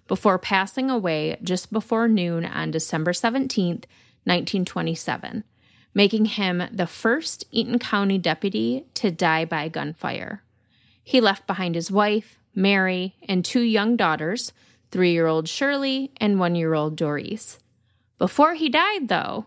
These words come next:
he was able to give a description of Bugs Morehouse and Hawthorne Sutton and the vehicle they were driving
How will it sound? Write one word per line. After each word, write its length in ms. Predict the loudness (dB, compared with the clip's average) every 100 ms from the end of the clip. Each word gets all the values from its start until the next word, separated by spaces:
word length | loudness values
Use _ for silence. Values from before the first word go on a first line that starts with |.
| _
he 180 | 0 2
was 160 | 2
able 240 | 2 0 0
to 140 | -2
give 260 | 0 0 -2
a 100 | -4
description 840 | -4 -2 -2 -2 -2 -4 -2 -4 -6 -4
of 200 | -2 2
Bugs 300 | 0 0 -2
Morehouse 600 | -2 0 0 -2 -4 -6
and 180 | -4 -4
Hawthorne 480 | -2 -4 -2 0
Sutton 480 | 2 0 0 -4 -6 -8 _ _ _ _ _
and 300 | 2 2 2
the 60 | 2
vehicle 400 | 2 0 0 -2
they 140 | 0
were 100 | -2
driving 540 | -2 -2 -2 -4 -6